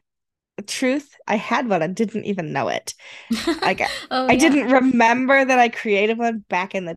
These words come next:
Speaker 1: day.
Speaker 2: That's
Speaker 1: And I'm
Speaker 2: really
Speaker 1: not even gonna
Speaker 2: funny.
Speaker 1: tell you how embarrassing the handle was. And I have changed the handle, so you won't know.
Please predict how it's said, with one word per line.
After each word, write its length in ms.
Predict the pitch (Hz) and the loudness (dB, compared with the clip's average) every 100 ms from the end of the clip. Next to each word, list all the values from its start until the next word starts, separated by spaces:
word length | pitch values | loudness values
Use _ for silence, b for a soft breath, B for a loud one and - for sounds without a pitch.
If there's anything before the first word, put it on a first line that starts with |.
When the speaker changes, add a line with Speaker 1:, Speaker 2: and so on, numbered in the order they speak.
| - | -12
Speaker 1:
day. 280 | - 87 107 B B B B - | -10 -8 -10 B B B B -4
Speaker 2:
That's 100 | 220 | 2
Speaker 1:
And 40 | |
I'm 80 | 220 | 2
Speaker 2:
really 120 | 226 | 4
Speaker 1:
not 140 | 240 262 | 4 2
even 100 | 285 | 2
gonna 120 | 302 | 0
Speaker 2:
funny. 60 | - | 2
Speaker 1:
tell 100 | 233 | 4
you 120 | 240 | 4
how 180 | 233 220 | 4 4
embarrassing 720 | 220 202 202 220 240 240 233 | 2 0 2 2 0 -4 -4
the 60 | |
handle 360 | 220 185 190 160 | -4 -4 -4 -4
was. 220 | 151 - | -6 -6
And 180 | - 190 | -4 -4
I 60 | 196 | -4
have 160 | 190 | -6
changed 360 | - 214 214 208 | -6 -4 -4 -4
the 60 | |
handle, 320 | 214 156 - 208 | -6 -6 -8 -10
so 140 | 180 | -8
you 120 | 170 | -6
won't 200 | 170 - | -6 -6
know. 160 | 185 | -8